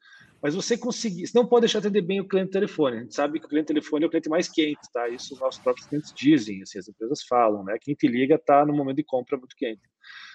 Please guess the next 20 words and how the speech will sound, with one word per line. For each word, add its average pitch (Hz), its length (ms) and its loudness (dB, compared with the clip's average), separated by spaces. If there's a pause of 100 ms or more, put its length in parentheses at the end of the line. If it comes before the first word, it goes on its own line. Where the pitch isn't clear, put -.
(140)
Mas 147 200 4
é - 20 6
integrar 214 800 4
aquele 151 260 -4
atendimento 143 420 -6
telefônico 151 580 -4
com 220 120 -4
outros 185 300 2
canais. 185 480 0
Então, 165 240 -4
se 190 180 -4
ele 226 120 0
te 226 160 -4
ligou, 160 540 4
se - 120 -4
ele 170 60 0
te - 60 -8
chamou 185 160 -8
por 185 100 -2
WhatsApp, 143 580 2